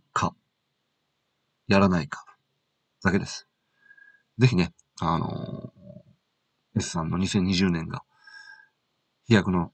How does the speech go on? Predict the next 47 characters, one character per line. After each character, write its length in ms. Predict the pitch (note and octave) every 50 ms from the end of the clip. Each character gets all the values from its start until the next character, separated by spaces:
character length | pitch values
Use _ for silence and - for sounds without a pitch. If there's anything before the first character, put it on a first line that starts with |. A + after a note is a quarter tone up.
| _
年 200 | - G#2 - -
に 100 | F#2+ F2
な 120 | E2 G#2 A2+
る 100 | G2+ F#2
よ 100 | F2 E2
う 40 | E2+
に、 140 | - - -
我 160 | F2+ F#2+ G2
々 180 | G#2 A2 A2 B2
も、 280 | D3 D#3+ D3+ F#2+ - _ _ _ _ _ _ -
ま 100 | - F2
あ、 20 | -
今 100 | A2+ G#2
回 120 | F2 F2+
の 80 | E2+ E2+
プ 100 | - G#2
レ 80 | A2+
ゼ 100 | F#2+ G2+
ン 60 | E2+ D#2
ト 100 | - E2
を 60 | E2
足 160 | E2+ - -
か 100 | - -
か-、 160 | - A#2+ A2+ -
足 180 | - - - A2
が 100 | B2+ C3
か 100 | A#2+ G#2
り 80 | F2
に 120 | E2+ D#2+ -
こ 120 | - F2+
う 40 | F2
や 40 | F2
っ 20 |
た 200 | - - E2+ - - - - - - -
素 120 | - -
晴 100 | F#2 G2
ら 60 | G2 F#2+
し 200 | - - B2+ G#2
い 40 |
関 200 | - - G2+ F#2
係 140 | - F#2+ F2+
性 200 | - - F#2+ F2+
を 180 | F2+ F2 E2 - - - - - - - -
持 100 | - G#2
た 120 | G2+ G#2+ G2+
せ 120 | - F#2
て、 280 | - - - E2 E2+